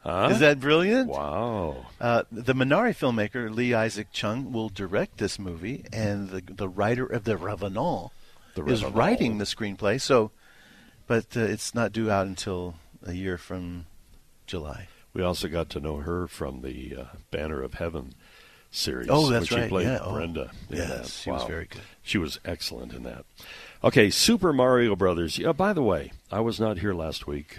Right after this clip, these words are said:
Speaker 1: for the review.
Speaker 2: Yeah, you dodged that bullet.
Speaker 1: Oh, man. A-, and it's killing it dollar-wise.
Speaker 2: Oh, it's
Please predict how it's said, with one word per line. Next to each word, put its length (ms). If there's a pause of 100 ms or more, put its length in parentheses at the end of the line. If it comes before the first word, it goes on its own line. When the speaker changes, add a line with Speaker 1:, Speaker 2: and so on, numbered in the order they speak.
Speaker 1:
for 300
the 360
review. 560
Speaker 2:
Yeah, 180
you 140
dodged 300
that 200
bullet. 240 (180)
Speaker 1:
Oh, 280 (160)
man. 380 (200)
A-, 200
and 140
it's 200
killing 640
it 180
dollar-wise. 880
Speaker 2:
Oh, 200 (260)
it's 140